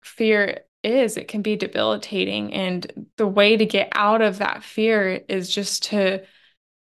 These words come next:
not care what other people think of you, and to have respect for yourself and become your own cheerleader. Believe in yourself, because no matter how much other people tell you that you can do it, you can do it, you're good enough, you have the talent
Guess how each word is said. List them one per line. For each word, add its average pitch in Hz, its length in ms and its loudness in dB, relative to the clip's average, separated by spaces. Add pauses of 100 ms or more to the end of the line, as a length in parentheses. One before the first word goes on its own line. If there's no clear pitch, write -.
(300)
not 208 320 2
care 233 320 2
what 247 160 4
other 196 280 2
people 190 320 -6
think 208 280 -4
of 196 160 -2
you, 190 360 0
and 190 320 -2
to 202 60 0
have 220 280 0
respect 208 540 -2
for - 80 -4
yourself 190 420 -4
and 202 100 -2
become 220 600 0
your 202 160 2
own 196 160 0
cheerleader. 190 640 -2
Believe 202 480 0
in 220 100 0
yourself, 190 600 -4
because 214 300 0
no 220 120 4
matter 226 300 4
how 208 300 -2
much 196 260 -2
other 190 200 -2
people 190 340 -6
tell 190 260 0
you 196 200 2
that 190 300 -2 (180)
you 220 180 2
can 214 160 2
do 196 180 2
it, 185 180 -4
you 247 120 4
can 233 180 0
do 214 140 2
it, 180 160 0
you're 226 260 -2
good 220 220 -4
enough, 196 320 -4
you 214 80 -2
have 220 180 -2
the 214 100 -4
talent 214 460 0